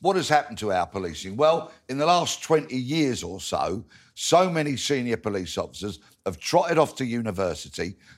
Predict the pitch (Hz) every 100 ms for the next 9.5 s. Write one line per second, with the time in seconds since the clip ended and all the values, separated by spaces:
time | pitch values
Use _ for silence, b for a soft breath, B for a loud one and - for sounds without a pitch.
0 | _ - 160 165 151 - 143 120 - 117
1 | 90 101 82 98 - b b - 107 98
2 | 110 92 123 - 110 87 - 165 185 -
3 | 85 87 87 85 78 95 143 - B 113
4 | 98 117 98 101 90 - 95 - 71 76
5 | 76 76 78 92 b b 98 107 110 -
6 | 165 190 175 - 143 98 113 92 80 80
7 | 85 87 B B 113 127 - 185 175 -
8 | 92 90 92 B B - 107 139 180 -
9 | - 131 101 95